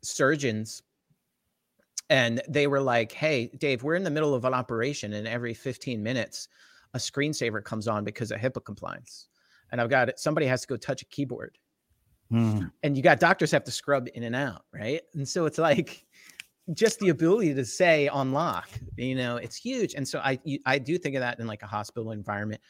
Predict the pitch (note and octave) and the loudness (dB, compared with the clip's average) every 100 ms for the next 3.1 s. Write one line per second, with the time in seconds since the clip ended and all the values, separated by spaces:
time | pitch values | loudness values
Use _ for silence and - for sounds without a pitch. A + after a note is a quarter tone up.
0 | - - F#3 E4+ F4+ C4+ F#3+ D3 B2+ F3+ | -20 -8 -4 0 2 4 4 4 4 2
1 | - E3+ A#2 G#2+ - _ C3 A2 G2+ G2 | 2 -2 0 0 -4 _ -4 -2 -2 -4
2 | G#2 _ C3+ B2 A#2 A#2 A2+ A2 - G3 | -10 _ -6 -2 0 0 -2 -6 0 0
3 | A#2 | 0